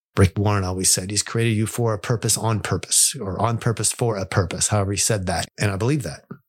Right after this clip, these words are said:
I believe each one of us has a purpose that we are called to live out. And, uh, we make a big, big, grave mistake when we, uh, sit in comparison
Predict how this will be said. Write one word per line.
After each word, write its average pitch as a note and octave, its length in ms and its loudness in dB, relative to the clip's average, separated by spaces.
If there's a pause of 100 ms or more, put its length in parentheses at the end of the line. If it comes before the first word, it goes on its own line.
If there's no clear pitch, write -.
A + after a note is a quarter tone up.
(100)
I G#2 140 4
believe G2+ 400 0
each G2+ 240 0
one G#2+ 140 2
of G2 100 -2
us F#2+ 100 0
has G2 220 2
a F#2 40 -2
purpose G2+ 520 0
that F#2+ 180 -2
we G#2 140 2
are F#2+ 140 0
called A2 400 0
to A2 80 -2
live G2+ 220 0
out. F2 300 -4 (160)
And, F#2+ 380 2
uh, F2 100 -2
we G2 140 0
make G2 200 2
a E2 140 -6 (220)
big, G2+ 320 0
big, G2 280 0
grave G#2 320 0
mistake - 640 -2
when G2+ 220 0
we, G2 540 0
uh, F#2+ 260 0
sit - 320 0
in G#2 120 0
comparison G2 720 0